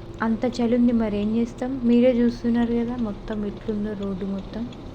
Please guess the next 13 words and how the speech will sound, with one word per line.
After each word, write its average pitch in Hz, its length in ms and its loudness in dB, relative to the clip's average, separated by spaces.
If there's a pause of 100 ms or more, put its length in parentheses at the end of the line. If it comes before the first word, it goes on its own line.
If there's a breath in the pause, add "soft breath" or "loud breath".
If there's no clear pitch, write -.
(580)
బయట 233 340 0
రెండు 240 280 2
నిమిషాలు 226 560 2
ఇట్లా 247 340 0
కార్ 214 400 0
విండో 240 360 2
తీస్తే 233 360 -2
అప్పుడే 240 360 -2
బాడీ 208 340 -2
అంతా 220 200 -4
చల్లగా 214 500 -4
అయిపోతుంది 202 600 -6
మనకి. 170 400 -10